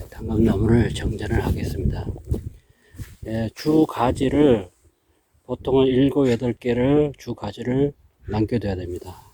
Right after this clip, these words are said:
그런데 아직 가지가, 주 가지가 형성이 안 됐기 때문에, 자, 주, 이 가지하고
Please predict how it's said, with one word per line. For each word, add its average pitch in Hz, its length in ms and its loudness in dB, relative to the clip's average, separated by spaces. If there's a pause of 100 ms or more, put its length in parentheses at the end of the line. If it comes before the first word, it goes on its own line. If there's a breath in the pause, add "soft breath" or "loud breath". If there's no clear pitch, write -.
(140)
그런데 113 320 0
아직 117 560 2 (220)
가지가, 110 440 0
주 - 160 -4
가지가 113 380 2
형성이 123 480 4
안 101 160 0
됐기 - 240 -4
때문에, 104 480 2 (920 loud breath)
자, 104 760 2
주, - 240 -14
이 143 300 12
가지하고 117 880 6